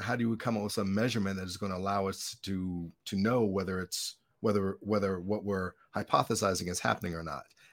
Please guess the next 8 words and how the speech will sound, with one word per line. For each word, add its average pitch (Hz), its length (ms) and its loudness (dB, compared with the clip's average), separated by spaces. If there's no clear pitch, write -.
outside 120 360 4
of 95 80 0
having 101 260 2
this 90 140 0
technology. 87 600 -4
But, 107 140 2
uh, 107 60 0
but, 104 220 -2